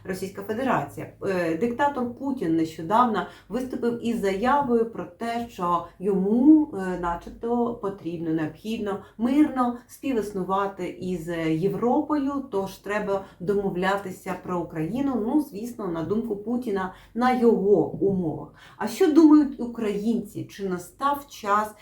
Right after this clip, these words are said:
для таких мирних перемовин з агресором? Е, е, впливове видання «Дзеркало тижня» замовило в Центрі соціологічних досліджень, е, Центрі Разумкова,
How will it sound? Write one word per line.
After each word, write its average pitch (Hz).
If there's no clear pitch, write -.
для 196
таких 196
мирних 185
перемовин 175
з 156
агресором? 160
Е, 165
е, 160
впливове 240
видання 185
«Дзеркало 175
тижня» 254
замовило 240
в 233
Центрі 202
соціологічних 196
досліджень, 180
е, 160
Центрі 180
Разумкова, 180